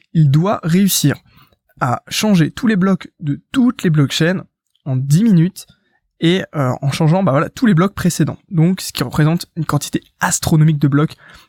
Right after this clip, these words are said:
et ce qui paraît totalement impossible à faire. C'est pour ça qu'on dit qu'aujourd'hui, la blockchain est, est le système le plus sécurisé en termes de gest-, de, comment dire, de stockage de données, justement par rapport à tous ces effets-là, bon,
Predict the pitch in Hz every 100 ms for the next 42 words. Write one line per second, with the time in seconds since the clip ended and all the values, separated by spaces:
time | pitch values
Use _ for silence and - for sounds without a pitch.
0 | - 143 - - 139 147 139 135 151 -
1 | _ _ _ - 139 139 139 127 - -
2 | _ _ - 160 170 240 233 165 165 147
3 | 185 151 143 156 175 123 127 143 - 185
4 | 143 - - - - 143 - 151 - 185
5 | 139 - 147 - - 156 151 160 156 156
6 | 135 120 139 131 143 - 151 131 123 120
7 | - 131 139 131 - 165 175 143 139 147
8 | 226 _ _ _ _ _ _ _ _ -
9 | 143 165 180 190 127 139 180 135 - _
10 | 240 233 220 175 151 143 143 165 - -
11 | _ _ -